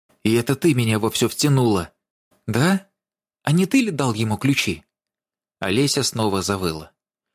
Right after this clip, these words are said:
Владимир закусил губу, а Даша открыла заднюю дверцу машины и проговорила безнадёжным тоном. «Ну, садитесь уже».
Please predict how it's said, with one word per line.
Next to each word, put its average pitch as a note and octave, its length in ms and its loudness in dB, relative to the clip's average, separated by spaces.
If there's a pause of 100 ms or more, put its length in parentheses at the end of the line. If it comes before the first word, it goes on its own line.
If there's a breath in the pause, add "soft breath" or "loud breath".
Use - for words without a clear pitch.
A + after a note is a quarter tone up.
(140)
Владимир C3 520 2
закусил C3+ 480 0
губу, A#2 400 -2 (420)
а B2+ 80 -2
Даша D#3+ 360 0
открыла C3 380 2
заднюю G#2 360 0
дверцу G2+ 360 -2
машины G2 540 -2 (280)
и F3 120 2
проговорила C3+ 680 2
безнадёжным G#2+ 680 0
тоном. E2 420 -6 (520)
«Ну, C3+ 400 2 (120)
садитесь C3 560 0
уже». F#2 340 -2